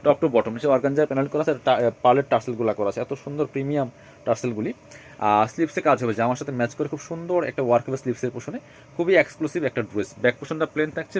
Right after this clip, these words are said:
ড্রেসগুলো লং পাচ্ছেন ফর্টি ফাইভ, বডি থাকছে ফিফটি ফাইভ, ফ্রি সাইজ, সাইজ ওয়াইজ মেক করে নিতে পারবেন। এটা হচ্ছে ইনার এবং প্যান্ট পাচ্ছেন ম্যাচিং সিল্কি শ্যান্টন, এই, এটা হচ্ছে ইনার এবং প্যান্ট পাচ্ছেন ম্যাচিং সিল্কি শ্যান্টন, আর সাথে একটা দুপাট্টা পাচ্ছেন ব্ল্যাক কালার দুপাট্টা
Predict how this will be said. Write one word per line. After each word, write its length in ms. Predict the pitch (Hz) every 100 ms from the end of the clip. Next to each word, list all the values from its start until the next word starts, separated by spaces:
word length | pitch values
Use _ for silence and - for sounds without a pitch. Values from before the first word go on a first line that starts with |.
| 127
ড্রেসগুলো 300 | 131 139 143 120
লং 100 | 135 143
পাচ্ছেন 220 | - 190 240 - - -
ফর্টি 260 | 143 143 165
ফাইভ, 120 | 170 170 127
বডি 160 | 131 139
থাকছে 160 | 143 170
ফিফটি 200 | 147 - 135
ফাইভ, 120 | 95 - - -
ফ্রি 120 | 165 175
সাইজ, 140 | 107 - - - - -
সাইজ 180 | 151 147 170
ওয়াইজ 140 | 175 156
মেক 120 | 147 -
করে 100 | 160 165
নিতে 120 | 180
পারবেন। 200 | 165 156 - 151
এটা 100 | 170
হচ্ছে 140 | 165 165
ইনার 160 | 143 147 151
এবং 100 | 156 -
প্যান্ট 180 | 143 143
পাচ্ছেন 200 | 143 160 139
ম্যাচিং 260 | 120 - 175 -
সিল্কি 260 | 131 - 139
শ্যান্টন, 260 | 139 135 233 - - - - - - 131
এই, 140 | 113 135
এটা 80 | 127
হচ্ছে 140 | 135 147
ইনার 140 | 147 151
এবং 80 | 156 147
প্যান্ট 140 | 147
পাচ্ছেন 180 | 139 156 131
ম্যাচিং 240 | 120 165 151
সিল্কি 240 | 135 - 143
শ্যান্টন, 260 | 135 135 247 - - - 113
আর 80 | 110
সাথে 160 | - 165 180
একটা 120 | 185 151
দুপাট্টা 280 | 151 165 175
পাচ্ছেন 200 | 160 185 117
ব্ল্যাক 180 | 117 113
কালার 180 | 117 110
দুপাট্টা 280 | 92 - -